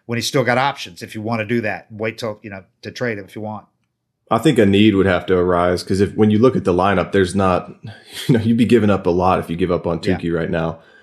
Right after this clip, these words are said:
Speaker 2: Something would, an injury would have to happen. You'd have to have a hole to fill before you think about trading him.
Speaker 1: Agreed. Yeah. Yeah. And you wouldn't do that for a bench piece, you know?
Speaker 2: No, no.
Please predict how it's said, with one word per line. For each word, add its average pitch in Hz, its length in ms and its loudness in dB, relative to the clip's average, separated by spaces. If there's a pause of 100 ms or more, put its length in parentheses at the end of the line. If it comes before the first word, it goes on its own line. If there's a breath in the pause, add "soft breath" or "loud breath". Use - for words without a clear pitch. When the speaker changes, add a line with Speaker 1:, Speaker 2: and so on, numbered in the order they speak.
(120 soft breath)
Speaker 2:
Something 104 400 2
would, 90 200 2
an 101 100 4
injury 104 280 4
would 98 100 4
have 95 180 0
to 95 80 0
happen. 95 360 0
You'd 95 140 2
have 90 160 0
to 92 60 -2
have 87 120 0
a 87 60 -2
hole 87 180 2
to 85 80 -4
fill 82 280 -2
before 87 340 -4
you 82 60 -6
think 80 180 -6
about 80 180 -6
trading 76 280 -6
him. 65 260 -10 (400)
Speaker 1:
Agreed. 107 520 -6
Yeah. 104 240 -8 (320)
Yeah. 98 300 -12
And 117 140 -8
you 131 40 -6
wouldn't 143 200 -2
do 135 100 2
that 123 160 0
for 117 120 -4
a 104 40 -4
bench 107 380 -10
piece, - 440 -14
you 104 120 -14
know? 98 200 -16
Speaker 2:
No, 87 300 -4 (360)
no. 71 280 -6